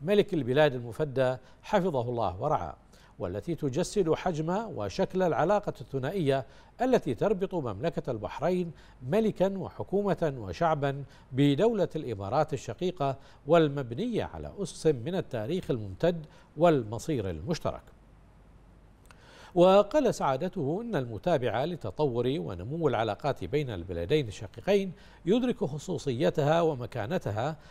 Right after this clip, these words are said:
على صعيد العلاقات البينية بين الدول، كونها نموذجا يحتذى في تطابق التوجهات والرؤى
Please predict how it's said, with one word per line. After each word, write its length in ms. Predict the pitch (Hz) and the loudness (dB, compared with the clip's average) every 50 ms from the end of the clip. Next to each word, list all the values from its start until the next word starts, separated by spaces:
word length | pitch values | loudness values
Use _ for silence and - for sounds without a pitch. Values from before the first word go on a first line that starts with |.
| - - 135 | -12 -4 2
على 260 | 151 185 196 190 165 | 4 4 4 4 2
صعيد 360 | - - 151 190 247 220 175 | 0 -2 -4 -2 -2 -2 0
العلاقات 600 | 151 127 104 107 92 82 - - 156 170 165 - | 0 0 0 0 -2 -4 -4 0 0 0 2 2
البينية 680 | 185 165 131 117 107 107 98 92 113 170 175 160 151 - - | -2 -2 -2 -2 -2 -4 -4 -4 -6 -4 -2 -2 -2 -2 -2
بين 340 | 113 82 101 147 165 156 147 | -4 -2 -2 -2 0 0 -2
الدول، 380 | 143 143 190 185 135 87 71 - - - - - - - - - | -2 0 0 0 0 0 -2 -4 -10 -18 -20 -20 -20 -14 -4 2
كونها 400 | 185 180 151 120 104 82 95 101 | 2 2 2 2 -2 -6 -6 -6
نموذجا 580 | 90 85 95 127 151 139 131 117 98 98 80 85 | -8 -8 -6 -4 -2 -2 -2 -2 -2 -4 -6 -6
يحتذى 580 | 90 - - - - 170 147 135 135 135 135 - | -8 -10 -8 -2 0 2 2 4 2 2 0 -2
في 220 | - 143 127 120 | -4 -6 -8 -8
تطابق 500 | - - 82 - 120 151 143 143 - - | -10 -10 -8 -4 -2 -2 0 -2 -4 -6
التوجهات 720 | - - - 104 85 85 82 82 80 104 151 151 - - | -8 -10 -8 -6 -6 -6 -6 -6 -2 0 0 0 0 -2
والرؤى 540 | 92 82 127 156 165 185 - 147 147 151 147 | -4 -2 -2 -2 -2 -2 0 2 2 0 0